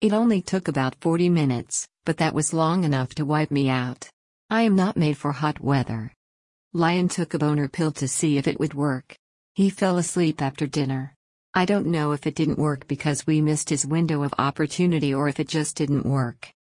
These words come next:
We can try again today. Maybe we'll be better at timing it. A little more attention could help too. I've been sort of bummed out since he discovered the injections.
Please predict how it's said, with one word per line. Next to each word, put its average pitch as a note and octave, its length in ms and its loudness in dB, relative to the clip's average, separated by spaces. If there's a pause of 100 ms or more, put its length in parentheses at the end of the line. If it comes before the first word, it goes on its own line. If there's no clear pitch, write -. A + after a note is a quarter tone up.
(160)
We G#3+ 100 6
can G#3 200 0
try F#3+ 260 -2
again C#3+ 340 0
today. B2+ 480 -2 (400)
Maybe F#3 400 2
we'll E3 240 2
be D#3 200 0
better D3+ 340 0
at B2 120 -2
timing D3 460 0
it. B2 260 -6 (420)
A E3+ 60 2
little E3 280 2
more D#3 260 2
attention D3 600 0
could D3 180 -2
help D3+ 320 -2
too. C3 400 -2 (420)
I've E3 160 2
been F3 140 2
sort F#3+ 320 0
of D3+ 160 -4
bummed D#3+ 300 2
out D3+ 180 -2
since C#3 320 0
he D3 140 -2
discovered D3 580 -2
the C#3 160 0
injections. A#2+ 840 -2